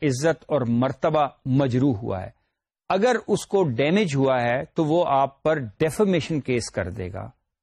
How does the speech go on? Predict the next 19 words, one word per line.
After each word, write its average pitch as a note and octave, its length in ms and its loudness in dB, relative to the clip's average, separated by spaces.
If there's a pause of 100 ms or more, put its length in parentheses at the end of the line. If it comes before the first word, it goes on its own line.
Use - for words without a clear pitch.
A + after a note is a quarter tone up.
(400)
وہ G3 280 2
آپ E3+ 320 0
پر G3 160 2 (140)
اس G3 200 -2
نوعیت F#3 460 2
کا A3+ 100 2
مقدمہ F3 420 0
کر D#3+ 240 0
دے D3+ 240 0
گا F#3 200 2 (480)
کہ A3 200 4 (220)
آپ F#3 320 0
کو A3 120 4
جس F#3+ 200 -2
میں A3 120 2
سزا F3 440 2
ہو F#3+ 160 2
سکتی C3 480 -4
ہے۔ G2 100 -8